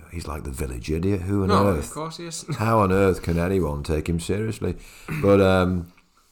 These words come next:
Speaker 1: yeah.
Speaker 2: Because he surrounds himself with either more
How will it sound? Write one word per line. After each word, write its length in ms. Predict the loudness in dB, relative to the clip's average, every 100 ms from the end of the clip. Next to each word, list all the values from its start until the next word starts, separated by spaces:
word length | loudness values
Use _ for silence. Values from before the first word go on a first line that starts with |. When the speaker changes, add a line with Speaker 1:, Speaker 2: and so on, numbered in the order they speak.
| _ -14 -14 -16 _ _ _
Speaker 1:
yeah. 400 | 0 4 4 4
Speaker 2:
Because 160 | 2 -2
he 60 |
surrounds 400 | -4 0 0 0
himself 400 | -4 -8 -8 -10
with 120 | -10 -8
either 200 | -8 -6
more 200 | -6